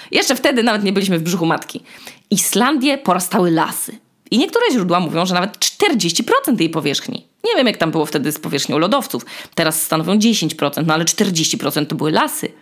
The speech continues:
I wszystko to było wspaniałe. I ch-, pewnie gdybym lubiła chodzić, <laughs> to bym chodziła sobie na grzyby do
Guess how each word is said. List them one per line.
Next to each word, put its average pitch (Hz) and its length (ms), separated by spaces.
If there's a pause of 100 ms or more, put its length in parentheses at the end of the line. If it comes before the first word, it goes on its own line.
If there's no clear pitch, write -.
(400)
I 160 80
wszystko - 560
to 196 100
było 175 540 (440)
wspaniałe. 330 600 (180)
I 254 140
ch-, - 300
pewnie 349 300
gdybym 285 260
lubiła 226 280
chodzić, 170 460 (240)
<laughs> - 320
to 214 100
bym 233 140
chodziła 302 340
sobie 143 200
na 147 100
grzyby 156 260
do 139 200